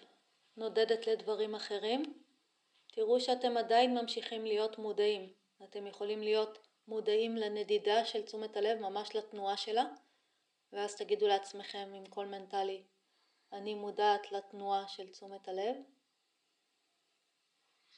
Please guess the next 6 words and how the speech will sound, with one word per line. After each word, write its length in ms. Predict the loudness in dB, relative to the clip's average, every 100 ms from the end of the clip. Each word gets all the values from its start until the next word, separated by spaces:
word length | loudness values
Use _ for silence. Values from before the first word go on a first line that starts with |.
| -20 _ _ _ _ _ _ _ _ _ _ _ _ _ _ _ _ _ _ _ _ _ _ _ _ _ _
וכשתשומת 1600 | -2 -2 2 4 4 2 -4 _ _ _ _ _ _ -4 -4 4
הלב 240 | 8 8 6
נדדה 680 | 2 6 8 8 6 2 -6 _ _ _ _ _ _ _ _ _ _
לתכנים, 1000 | 0 2 2 -2 -6 -2 2 2 0 -6 -12
מחשבות, 680 | -12 -6 -4 2 4 4 2
רגשות, 800 | 0 0 -2 -2 0 -2 -6